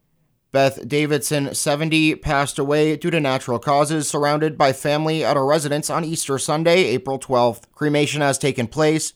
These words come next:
and a celebration of Beth's life will be held at two P M Saturday, October sixteenth, at First Lutheran Church, with pastors Michael O'Hearn and Megan Haywish officiating. A graveside service will follow in Highland Cemetery in Havre.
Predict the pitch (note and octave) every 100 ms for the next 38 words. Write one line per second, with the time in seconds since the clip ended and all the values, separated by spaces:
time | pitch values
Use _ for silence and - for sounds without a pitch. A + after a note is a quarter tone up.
0 | - D3+ C#3+ D#3+ D#3 D3+ D3+ - E3+ C3
1 | C#3 A#2+ G#2+ - C3+ D3+ D#3 - - F3
2 | E3 C#3 C#3 D#3 D#3+ E3+ E3 D#3 B2 B2+
3 | D3 D#3 D#3 - - D3+ E3 E3 E3+ E3
4 | E3 - C3+ D3+ D3+ C3 - - D#3 D#3+
5 | - _ D3+ D3 E3+ E3+ - D#3 D3 C3
6 | B2 E3 E3 E3 - D3+ - E3+ E3+ -
7 | C#3 C#3+ C#3 D#3 D#3+ C3+ A#2 A2+ D3+ D#3+
8 | D#3 - - G3 D3 C3+ C3 E3 D#3 D3
9 | - C3+ C#3+ B2 C3+ A#2+ A#2+ A#2 A2+ -
10 | D3 D#3 C#3 - C#3+ B2+ - D#3 D#3+ D#3
11 | C#3+ C3 - D#3 D#3+ E3 C#3+ E3+ D3+ C#3
12 | A#2 - D3+ D#3+ F3 D#3 E3+ F3+ D#3 E3+
13 | C3+ A#2 A#2 G#2+